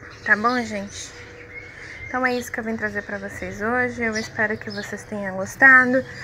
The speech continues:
Gente, ah, lembrando vocês que eu não vou de-, não, não tem como eu deixar o passo a passo, tá?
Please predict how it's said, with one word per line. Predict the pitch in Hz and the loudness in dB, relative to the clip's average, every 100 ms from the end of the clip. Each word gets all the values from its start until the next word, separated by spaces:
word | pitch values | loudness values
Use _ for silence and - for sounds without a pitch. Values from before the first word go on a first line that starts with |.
| - - - 247 | -12 -12 -8 -4
Gente, | 240 254 226 214 - 208 - | 0 0 -2 -6 -10 -2 6
ah, | 254 240 | 8 8
lembrando | 240 233 233 226 | 6 6 4 2
vocês | 208 208 240 226 226 | -2 -2 0 0 -2
que | 240 | 0
eu | 233 | 2
não | 247 262 | 2 0
vou | 240 247 | 0 0
de-, | 226 208 | 0 0
não, | 220 233 247 - - - | 0 0 -2 -6 -8 -2
não | 233 240 | 0 2
tem | 269 | 0
como | 262 254 247 | 0 2 2
eu | 247 | 4
deixar | 247 - 240 | 2 0 -2
o | 233 | 0
passo | 240 233 262 | -2 -2 -4
a | |
passo, | - 262 - - - | -6 -4 -4 -6 -2
tá? | - 233 | 6 6